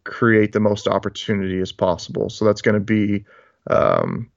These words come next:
you know, slopes that, that have great thermals that kick up in the afternoon. Um, you're gonna want, uh, very broken terrain, preferably,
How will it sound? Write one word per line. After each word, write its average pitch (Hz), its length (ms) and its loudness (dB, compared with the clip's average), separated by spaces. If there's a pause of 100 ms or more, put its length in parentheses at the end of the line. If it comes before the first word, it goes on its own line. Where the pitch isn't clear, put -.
(200)
you - 120 -2
know, 73 120 -2
slopes 120 600 2
that, - 340 0
that 98 120 -2
have 107 320 2
great 113 260 0
thermals 113 420 0
that 101 120 -8
kick 117 180 0
up 107 160 2
in 107 80 2
the 107 100 4
afternoon. 104 840 2 (460)
Um, 92 720 0
you're 90 240 -2
gonna 98 240 2
want, 98 600 2
uh, 87 180 4
very 107 300 2
broken 107 560 2
terrain, 107 720 0 (300)
preferably, 110 840 4